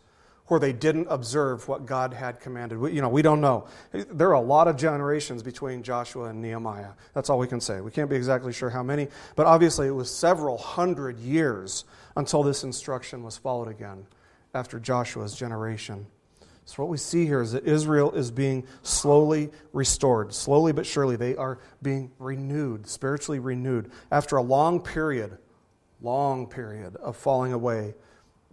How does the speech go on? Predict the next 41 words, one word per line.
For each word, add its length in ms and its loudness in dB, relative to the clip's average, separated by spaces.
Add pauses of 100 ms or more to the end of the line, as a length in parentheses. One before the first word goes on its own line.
they're 120 -16
finally 520 -8
getting 320 -8
back 320 -6
on 180 -10
track. 460 -14 (920)
But 80 -4
what's 240 2
gonna 180 6
keep 220 2
them 140 -8
there? 200 -18 (760)
We're 80 -12
gonna 100 -10
find 200 -6
out 120 -6
in 60 -14
the 40 -10
next 220 -8
verse. 260 -12
Verse 240 -4
eighteen, 400 -6 (720)
"He 140 0
read 320 4
from 180 0
the 60 -2
book 320 -2
of 280 0 (140)
the 120 0
law 320 4
of 180 -6
God 340 0
daily, 500 -6 (840)
from 220 0
the 60 -2
first 300 -2
day 160 -2
to 80 -2
the 60 -4
last 400 -2
day." 300 -12